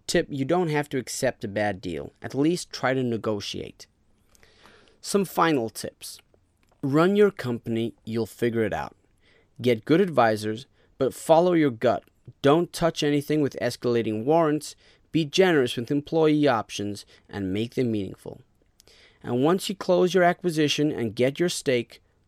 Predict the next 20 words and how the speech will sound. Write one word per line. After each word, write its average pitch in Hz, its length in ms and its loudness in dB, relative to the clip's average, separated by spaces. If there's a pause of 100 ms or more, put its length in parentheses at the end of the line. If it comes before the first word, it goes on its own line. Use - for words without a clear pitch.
(200)
don't 160 200 4
let 160 160 4
it 156 60 6
ride, 131 500 4
especially 131 520 -2
in 143 100 4
a 139 40 2
bubble. 110 420 -2 (240)
I 135 160 0
did. 107 280 -2 (640)
Then 131 180 4
Sun 175 420 2
bought 131 320 2
Cobalt 147 520 2
and 123 160 -6
dropped 139 260 4
ninety-seven 151 680 2
percent 151 400 0
in 143 100 0
value. 120 440 0